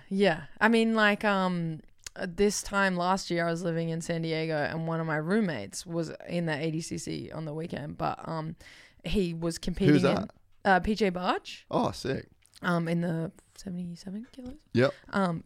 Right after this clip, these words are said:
Speaker 1: beat J T Torres. That was, like,
Speaker 2: Gnarly, dude.
Speaker 1: that was insane. <laughs>
Speaker 2: Yeah.
Speaker 1: So good. Anyway, um, so he was doing some comp. I think it was Nogi Worlds or it was A D C C Trials, one or the other. And I was like, "What's it on?"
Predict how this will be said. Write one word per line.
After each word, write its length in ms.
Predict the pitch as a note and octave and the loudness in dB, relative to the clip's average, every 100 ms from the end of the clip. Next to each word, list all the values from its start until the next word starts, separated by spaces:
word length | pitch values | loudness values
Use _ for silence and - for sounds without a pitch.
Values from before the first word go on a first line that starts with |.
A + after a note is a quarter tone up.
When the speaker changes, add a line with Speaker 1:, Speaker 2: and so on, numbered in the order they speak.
| - | -4
Speaker 1:
beat 180 | F#3+ G3 | -4 -4
J 160 | F#3 | -10
T 120 | - G#3 | -10 -14
Torres. 460 | - _ - - | -18 _ -20 -10
That 180 | - F#3 | -6 -4
was, 140 | - G2+ | -2 2
like, 120 | G#2+ | 4
Speaker 2:
Gnarly, 720 | G#2+ G#2+ A2 A2 G#2+ G2+ F#2 D#2 | 6 6 6 6 4 4 0 0
dude. 460 | C#2+ C#2 G#1 - - - - | -2 -4 -4 -4 -4 -8 -20
Speaker 1:
that 160 | - - - | -20 -20 -14
was 120 | - G#3 | -12 -8
insane. 760 | B3 - F4+ - D4+ F#3 E3+ F3 | -2 4 6 6 2 0 0 0
<laughs> 100 | F3+ | 0
Speaker 2:
Yeah. 260 | G3+ G3+ - | -2 -4 -6
Speaker 1:
So 260 | - D#3+ | -8 -8
good. 160 | D#3 - | -8 -6
Anyway, 320 | F#3 F#3 D#3+ - - - - | -2 0 -2 -8 -14 -14 0
um, 360 | G#3 F#3+ E3+ - - | 4 4 2 -4 -6
so 300 | - G#3+ G3 | 4 6 8
he 200 | G#3+ G#3 | 6 4
was 120 | G3+ | 4
doing 180 | D4+ D4+ | 2 2
some 140 | C4+ A#3+ | 4 4
comp. 360 | B3 A#3 G#3+ - - _ _ _ _ _ _ _ _ _ _ _ - | 6 6 6 0 -20 _ _ _ _ _ _ _ _ _ _ _ -4
I 60 | |
think 120 | G#3 D4+ | 0 4
it 40 | |
was 80 | G#3 | 6
Nogi 280 | G3+ G#3 G3+ | 6 6 6
Worlds 380 | G3+ G3 F#3+ - | 8 8 6 0
or 180 | F3 E3+ | 2 2
it 60 | |
was 280 | E3 E3 D#3+ - | 4 2 2 0
A 120 | E3+ | 0
D 100 | F3+ | 0
C 140 | F#3 | -2
C 140 | F3 E3+ | -4 -4
Trials, 540 | - E3 D#3+ E3 - - | -2 0 0 -2 -4 -14
one 340 | - - F3+ F3 | -16 -2 0 2
or 60 | |
the 100 | E3+ | 0
other. 300 | D#3+ D#3+ D#3 - - - - - _ - | -4 -4 -6 -10 -20 -20 -20 -20 _ -4
And 240 | F#3 F#3 - | 0 0 -2
I 140 | F3+ | -2
was 180 | F3 F3 | 0 0
like, 180 | F3+ F#3 | 0 0
"What's 160 | A#3 G#3+ | 0 2
it 80 | |
on?" 200 | G3 A#3+ | 4 2